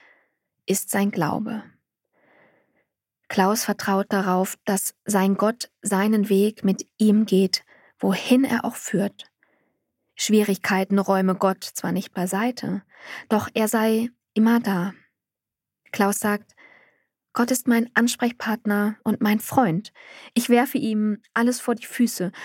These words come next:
vor allem, wenn ich überfordert oder wütend bin." Mit jedem Satz, den er Gott entgegenschleudert, wird er ruhiger, bis sein Herz wieder ausgeglichen schlägt. Dann kommen Erinnerungen an seine Mutter hoch,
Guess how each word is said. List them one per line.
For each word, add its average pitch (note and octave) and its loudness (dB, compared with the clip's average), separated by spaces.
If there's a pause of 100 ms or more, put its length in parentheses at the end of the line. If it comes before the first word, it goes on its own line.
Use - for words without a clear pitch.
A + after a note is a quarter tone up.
vor - -2
allem, A3 0
wenn G#3+ 0
ich A3 -2
überfordert G3+ -2
oder G3 -4
wütend G#3+ -2
bin." F3+ -4 (1400)
Mit A3 2
jedem B3+ 4
Satz, - 0
den G3+ 2
er F#3+ 0 (240)
Gott G#3+ 0
entgegenschleudert, F#3+ -4 (540)
wird A#3+ -2
er A#3+ 0
ruhiger, G3+ -2 (520)
bis F#3+ -2
sein F#3 2
Herz G3 -2
wieder G#3+ -2 (140)
ausgeglichen F3+ -2
schlägt. - -6 (1600)
Dann F#3+ 2
kommen F#3+ 4
Erinnerungen F#3+ 4
an F#3 4
seine G3 4
Mutter A3 0
hoch, E3 -2